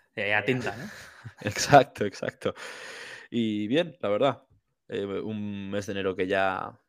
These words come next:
Speaker 2: ya se cierra, eh, empieza el año dos mil veintitrés y, y la liga empieza este primer mes de enero hablándose de cositas de mercado de traspasos y luego tenemos el All-Star y ya la segunda mitad de la temporada.
Speaker 1: Que tiene pinta de que va a haber mucho lío, ¿eh?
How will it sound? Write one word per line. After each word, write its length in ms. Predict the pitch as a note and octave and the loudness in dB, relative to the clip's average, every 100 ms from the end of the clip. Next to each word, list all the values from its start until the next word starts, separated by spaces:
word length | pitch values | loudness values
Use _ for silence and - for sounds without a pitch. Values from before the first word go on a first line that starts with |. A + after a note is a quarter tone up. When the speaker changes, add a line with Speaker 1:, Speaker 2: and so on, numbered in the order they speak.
| _ | _
Speaker 2:
ya 320 | C#3 A#2+ G#2 | -20 -8 -6
se 140 | G#2 | -6
cierra, 420 | G2 C3 E3+ E3+ - _ _ _ C#3+ | 0 2 2 -4 -12 _ _ _ -18
eh, 140 | G2+ G2+ | -12 -12
empieza 420 | G2+ G#2 G2 F#2+ | -8 -6 -2 -2
el 160 | F#2+ | -2
año 160 | G2 G2 | -4 -2
dos 80 | G2 | -2
mil 100 | G2+ | -4
veintitrés 440 | G2 F#2+ G#2 G#2+ - - - - - - | -4 -2 0 0 -6 -20 -18 -20 -20 -6
y, 500 | A2 G2 F#2+ - - _ _ | -4 -2 -4 -6 -12 _ _
y 120 | G#2 | -2
la 160 | F#2+ | 0
liga 760 | F#2+ G2 G2 F#2+ F#2 - - - _ _ _ _ _ _ | 0 2 4 6 4 -2 -6 -10 _ _ _ _ _ _
empieza 420 | G#2 G#2+ G2+ F#2 | -4 0 2 2
este 160 | F#2 F#2+ | 0 -2
primer 240 | G#2 G#2 | -2 2
mes 140 | G2+ G2 | 2 2
de 80 | |
enero 160 | G2+ G2 | 2 4
hablándose 440 | F#2+ G2+ G2 - | 4 4 2 2
de 140 | F#2 F2+ | 2 2
cositas 400 | F#2+ - G2 F#2+ | 0 -4 -2 -2
de 100 | F#2 | -2
mercado 280 | F#2 G2+ G2 | -2 0 2
de 40 | |
traspasos 640 | G2+ - C3 A#2+ A#2+ A#2 | 0 2 2 4 0 -2
y 60 | G2+ | -4
luego 140 | G2+ | -8
tenemos 240 | G2+ G2+ - | -6 -10 -6
el 80 | G#2 | -4
All-Star 360 | G#2 - A2+ | -2 2 2
y 120 | G#2+ | 2
ya 100 | F#2+ | 0
la 80 | A2+ | 0
segunda 300 | - G2+ G2+ | 0 -2 -4
mitad 220 | F#2+ - | -4 -4
de 40 | - | -4
la 60 | |
temporada. 500 | - F#2+ A#2 C#3+ - - _ - _ _ | -6 -2 2 2 0 -14 _ -20 _ _
Speaker 1:
Que 500 | - G2 F#2+ F#2+ G2 | -10 -8 -8 -8 -6
tiene 280 | A2+ A2+ B2+ | -2 0 0
pinta 340 | C3 C#3 D3+ | 0 0 2
de 140 | C#3 B2 | 4 2
que 100 | G#2 | 0
va 80 | A2 | 0
a 40 | |
haber 180 | D3 B2+ | -2 -2
mucho 320 | G#2+ G#2 G2+ | -4 -6 -4
lío, 200 | A#2+ A2 A#2+ | -2 0 -2
¿eh? 160 | A2 | -6